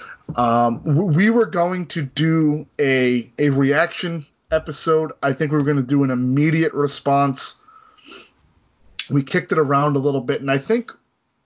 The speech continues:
why didn't we post videos or anything when this first happened? A-, and I think for a lot of people, Bob Iger is,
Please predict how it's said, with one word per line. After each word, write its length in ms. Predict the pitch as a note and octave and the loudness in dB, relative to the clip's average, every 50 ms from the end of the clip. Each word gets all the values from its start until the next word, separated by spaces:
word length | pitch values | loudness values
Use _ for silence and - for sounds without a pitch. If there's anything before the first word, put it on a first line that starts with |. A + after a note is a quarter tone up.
| _ - _ - - - - - - - - | _ -20 _ -20 -20 -20 -20 -20 -20 -10 -6
why 460 | B2+ C3+ C3 C3 E3+ F#3+ G#3+ A#3+ A#3+ G#3+ | -4 -4 -2 0 2 2 4 2 2 2
didn't 280 | G3+ G3 F#3 F3+ F3 | 0 -2 -4 -4 -4
we 120 | D#3+ D#3 D3 | -4 -4 -2
post 380 | - - D#3+ D#3+ C#3+ - - | -2 -2 -2 -2 -2 -4 -2
videos 560 | C3 D3 C#3 C#3 C3+ C3+ C3+ B2+ B2+ B2 - | -2 -2 0 0 0 0 0 0 0 -2 0
or 120 | C3 B2 C#3 | 0 0 0
anything 440 | C#3 C#3 C3 - - D3 C3+ B2+ B2 | 0 0 -2 -2 -2 -2 0 0 0
when 180 | B2+ B2+ B2+ | 2 2 2
this 180 | C3 B2 - - | 2 0 -2 -2
first 340 | - - B2+ B2+ A#2 - - | -2 -2 -2 -2 -2 -2 -2
happened? 540 | - B2 A#2+ A#2 A#2 - G#2 G2+ G2 - - - - - - - - - - - _ - | -2 0 0 -2 -2 -6 -10 -10 -12 -14 -18 -20 -20 -20 -20 -20 -20 -20 -20 -10 _ -6
A-, 180 | D3 - - | -4 -2 0
and 100 | D#3 D3+ | 0 2
I 100 | D3 D3 | 2 0
think 580 | C3+ - - - G3 G3+ F#3+ - - - - _ _ _ _ _ _ _ _ _ _ _ - _ _ - - - - - - | -2 -2 -2 -2 0 0 -2 -4 -8 -16 -18 _ _ _ _ _ _ _ _ _ _ _ -20 _ _ -20 -20 -20 -18 -12 -10
for 240 | C3+ - - F3+ E3+ | -8 -4 0 2 2
a 60 | E3+ | 4
lot 380 | D#3 D3 C#3+ D#3+ F3 F3+ G3 G3 | 2 2 2 2 2 2 2 0
of 160 | F#3 - - | -2 -6 -8
people, 400 | - F#3+ F#3 D#3 - F3+ E3 D#3 | -6 -4 -4 -4 -2 0 0 0
Bob 380 | C#3+ - D#3+ D3+ D#3 E3 D#3+ D#3 | 0 0 0 2 2 2 2 2
Iger 500 | D#3 D3+ D3+ D3+ C#3+ C#3+ D3+ D3 C#3+ C#3 - | 2 2 2 2 0 0 0 2 2 0 0
is, 480 | D3 C#3 C3+ C3+ B2+ B2 B2 - - | 0 0 0 0 0 -2 -4 -4 -4